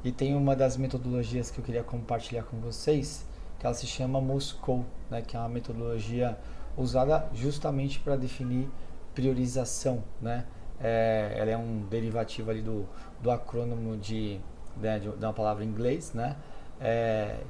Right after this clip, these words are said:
que é, que vai na linha do must have, né, o que deve ser feito, should have, né, o que, é, precisa fazer,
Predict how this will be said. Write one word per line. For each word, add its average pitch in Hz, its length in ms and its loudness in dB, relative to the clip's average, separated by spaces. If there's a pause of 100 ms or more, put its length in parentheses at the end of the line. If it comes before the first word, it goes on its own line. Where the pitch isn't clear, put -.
que 120 180 -4
é, 117 340 4
que 113 100 -6
vai 123 200 2
na 123 160 2
linha 123 260 0
do 113 260 -2
must 123 400 2
have, 131 400 0
né, 120 140 -2
o 113 40 -4
que - 120 -6
deve 113 240 0
ser - 160 -4
feito, 143 540 0 (320)
should 123 280 -2
have, 123 480 2
né, 120 120 -2
o 113 180 -4
que, 117 380 -6 (420)
é, 113 760 2 (680)
precisa 131 500 0
fazer, 123 560 2